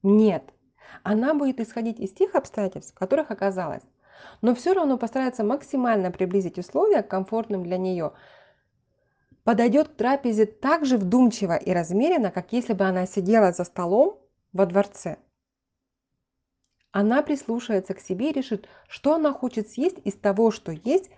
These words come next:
в ее распоряжении. Она точно так же, как обычно, будет тщательно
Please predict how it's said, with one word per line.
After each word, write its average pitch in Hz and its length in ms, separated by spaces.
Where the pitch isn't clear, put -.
в 185 60
ее 190 220
распоряжении. 185 720
Она 240 240
точно 302 420
так 262 340
же, 208 80
как 185 180
обычно, 233 520
будет 202 340
тщательно 196 680